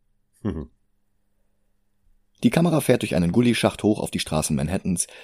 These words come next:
Speaker 2: Hier steht ein Auktionshaus, in dem kostbare alte Schätze angeboten werden, darunter auch das Drittel der Krone, das den Menschen überreicht worden war.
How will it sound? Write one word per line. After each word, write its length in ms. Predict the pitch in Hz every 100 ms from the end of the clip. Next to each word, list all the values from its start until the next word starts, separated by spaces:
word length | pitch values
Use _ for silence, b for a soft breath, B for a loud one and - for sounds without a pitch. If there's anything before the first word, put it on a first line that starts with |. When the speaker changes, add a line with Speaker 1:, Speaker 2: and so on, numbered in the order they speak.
| B
Speaker 2:
Hier 220 | - 117
steht 240 | - 110 -
ein 160 | -
Auktionshaus, 920 | - 87 - - 117 147 - 71 - -
in 100 | 76
dem 100 | 82
kostbare 460 | 127 - 101 98
alte 220 | - 90 98
Schätze 280 | 107 -
angeboten 520 | 65 62 - - 65 62
werden, 340 | 62 82 - b b b _
darunter 420 | 92 104 143 151
auch 200 | 87 -
das 180 | 113 -
Drittel 360 | 87 - 123 95
der 120 | 87
Krone, 460 | - 85 95 98
das 140 | 87 -
den 120 | 98
Menschen 320 | 80 78 80
überreicht 420 | 73 85 76 -
worden 280 | 53 - -
war. 240 | - -